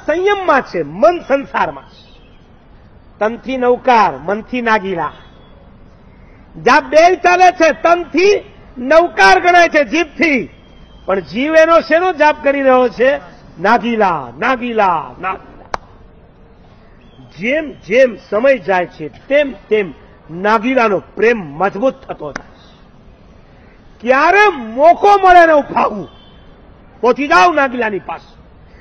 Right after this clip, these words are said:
"નાગીલા, તારા વગર નથી રહેવાતું. હું પરિલેણ કરું છું મારા વસ્ત્રમાં, પણ તું દેખાય છે.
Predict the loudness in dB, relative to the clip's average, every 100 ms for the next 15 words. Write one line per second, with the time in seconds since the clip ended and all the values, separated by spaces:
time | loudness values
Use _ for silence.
0 | -20 -20 -12 -2 -2 2 4 4 2 0
1 | 2 4 4 2 0 0 2 2 2 0
2 | -2 -12 -20 -20 -20 -20 -20 -4 -2 0
3 | 0 2 4 4 4 2 2 2 -2 0
4 | 2 2 0 0 0 0 0 -2 -4 0
5 | 0 0 -6 -6 -18 -20 -20